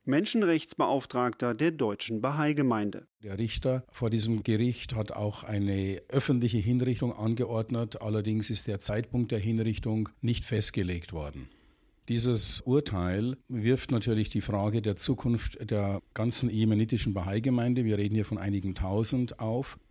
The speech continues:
Speaker 2: Die große Sorge ist, dass diejenigen, die derzeit in Haft sind, es sind also etwa sechs weitere Bahai noch in Haft,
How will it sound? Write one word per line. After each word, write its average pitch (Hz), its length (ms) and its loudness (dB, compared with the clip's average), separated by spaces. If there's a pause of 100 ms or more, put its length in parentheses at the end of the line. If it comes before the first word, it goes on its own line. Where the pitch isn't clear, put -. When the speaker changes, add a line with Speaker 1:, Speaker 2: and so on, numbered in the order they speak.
Speaker 2:
Die 104 60 0
große 107 300 2
Sorge 104 480 2
ist, 123 380 0
dass 101 280 -2
diejenigen, 117 540 4
die 107 380 2 (100)
derzeit 110 360 2
in 90 180 0
Haft 117 240 -2
sind, 127 200 2
es 110 120 0
sind 101 160 0
also 101 180 -2
etwa 98 260 -2
sechs - 400 -2
weitere 120 540 2
Bahai 110 380 2
noch 120 200 2
in 113 220 2
Haft, - 380 -4